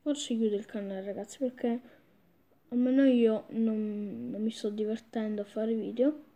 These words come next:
come una volta, cioè tre mesi fa. Almeno io, ragazzi. Niente, ragazzi, eh, io dico forse, non è un, ma dico non lo so, sono incerto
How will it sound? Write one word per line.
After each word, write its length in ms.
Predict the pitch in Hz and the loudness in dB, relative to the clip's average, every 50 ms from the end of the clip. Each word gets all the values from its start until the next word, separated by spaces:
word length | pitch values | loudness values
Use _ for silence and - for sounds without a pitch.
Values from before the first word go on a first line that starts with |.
| _ _ _ _ _ _ _ | _ _ _ _ _ _ _
come 280 | - 240 233 226 220 | -4 -2 0 0 0
una 260 | 214 214 214 214 208 | -2 -4 -6 -6 -6
volta, 500 | 208 202 196 196 202 - - - 214 208 220 - | -6 -6 -6 -6 -8 -12 -12 -12 -12 -12 -12 -12
cioè 340 | - - 220 208 202 196 202 | -8 -4 -4 -2 -2 -2 -4
tre 120 | 202 214 214 | -4 -4 -6
mesi 340 | 208 196 185 - - - | -4 -6 -6 -8 -10 -12
fa. 220 | - - 196 185 226 - _ _ _ _ _ _ _ _ _ _ | -12 -10 -12 -12 -12 -14 _ _ _ _ _ _ _ _ _ _
Almeno 340 | - 233 226 220 214 208 208 | -4 0 0 0 0 0 -4
io, 160 | 202 190 185 | -4 -4 -6
ragazzi. 500 | 185 190 190 190 190 220 - - - - - _ _ _ _ _ _ _ _ _ _ _ _ _ _ _ _ _ _ _ - - - _ _ _ _ _ _ _ _ _ - _ - - - _ _ _ _ _ _ _ _ - - - | -4 -4 -4 -4 -6 -8 -10 -14 -20 -20 -20 _ _ _ _ _ _ _ _ _ _ _ _ _ _ _ _ _ _ _ -20 -20 -20 _ _ _ _ _ _ _ _ _ -20 _ -20 -20 -20 _ _ _ _ _ _ _ _ -14 -4 2
Niente, 300 | 320 302 254 208 - 247 | 2 2 2 2 0 0
ragazzi, 500 | 226 226 226 214 220 202 214 208 - 190 | 0 0 0 0 0 -2 -2 -2 2 4
eh, 640 | 240 247 247 247 240 240 233 233 233 233 240 240 254 | 6 6 8 8 6 6 4 4 2 2 2 2 4
io 340 | 262 277 269 262 247 240 233 | 6 6 6 6 6 4 2
dico 300 | 220 220 226 220 - 240 | 2 0 -4 -4 -4 -8
forse, 760 | - - 254 226 220 233 233 - - - 254 247 247 247 240 - | -4 0 2 4 4 2 0 -4 -4 0 2 2 2 0 -2 -4
non 200 | - 220 214 214 | -6 -6 -4 -4
è 340 | 214 208 208 208 202 202 196 | -4 -4 -4 -4 -4 -4 -4
un, 440 | 196 196 196 196 180 - 80 82 - - - - _ - | -6 -6 -8 -10 -10 -12 -12 -14 -16 -18 -20 -20 _ -14
ma 180 | - 123 139 | -12 -10 -10
dico 240 | - 247 - - 165 | -10 -12 -12 -10 -10
non 220 | 185 202 202 202 208 | -10 -8 -8 -10 -10
lo 80 | 220 | -10
so, 260 | 220 - 208 220 247 254 - _ _ | -10 -8 -6 -6 -8 -8 -10 _ _
sono 200 | - - 240 220 | -14 -10 -8 -8
incerto 680 | 208 214 220 - - 226 196 - - _ - - 240 254 | -6 -8 -10 -8 -10 -10 -10 -12 -16 _ -8 -6 -6 -6